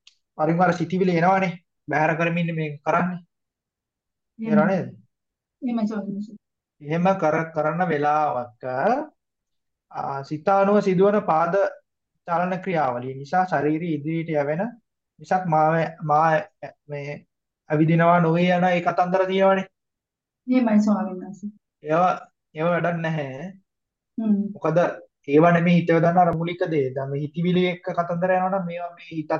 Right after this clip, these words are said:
Speaker 1: එක්ක මුළු සක්මනම ක්‍රියාවලියක් වෙනවා. ඒවා වැඩක් නැහැ. ඒ ඇවිල්ලා හිතෙන් හදාගන්න දේවල් ඔක්කොම.
Speaker 2: චේතනාව.
Speaker 1: ඒවා, ඔව්, ඔව්. ඒවා ඇවිල්ලා අවසානයේට වෙන දේවල් ටික.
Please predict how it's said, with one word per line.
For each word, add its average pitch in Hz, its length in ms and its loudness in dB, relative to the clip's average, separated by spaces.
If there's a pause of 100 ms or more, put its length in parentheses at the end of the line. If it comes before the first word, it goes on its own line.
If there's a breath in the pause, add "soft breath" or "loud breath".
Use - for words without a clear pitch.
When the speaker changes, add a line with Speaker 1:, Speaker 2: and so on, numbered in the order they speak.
(100)
Speaker 1:
එක්ක 156 220 -10 (1400)
මුළු 175 180 2
සක්මනම 160 500 2
ක්‍රියාවලියක් 151 600 4
වෙනවා. 151 280 2
ඒවා 165 260 0
වැඩක් 151 260 -4
නැහැ. 139 220 -10 (1900)
ඒ 147 140 2
ඇවිල්ලා 156 260 2
හිතෙන් 160 400 -2
හදාගන්න 151 540 -2
දේවල් 123 240 -4
ඔක්කොම. - 320 -20 (320)
Speaker 2:
චේතනාව. 214 380 -2
Speaker 1:
ඒවා, 165 240 4 (560)
ඔව්, 131 140 -6 (220)
ඔව්. 123 180 -10 (560)
ඒවා 151 280 2
ඇවිල්ලා 175 540 2
අවසානයේට 175 600 0
වෙන 120 180 -10
දේවල් 117 280 -20
ටික. - 200 -20